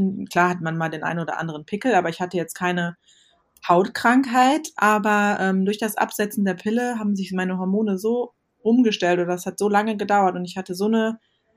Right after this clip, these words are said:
ja, krasse Haut, also ich will jetzt gar nicht sagen schlechte Haut, weil es ist ja,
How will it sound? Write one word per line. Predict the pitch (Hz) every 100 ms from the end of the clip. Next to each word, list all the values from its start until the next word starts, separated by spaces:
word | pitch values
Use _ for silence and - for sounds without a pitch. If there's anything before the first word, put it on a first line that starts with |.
| _ _
ja, | - 185 170 - _ _ _ _
krasse | - 202 233 208 185
Haut, | 185 196 233 233
also | 180 175
ich | 175 185
will |
jetzt | 185 180
gar | 180
nicht | 175
sagen | 175 165
schlechte | 165 190 226 226 185
Haut, | 175
weil | 165 170
es | 175
ist | 180
ja, | 175 160 165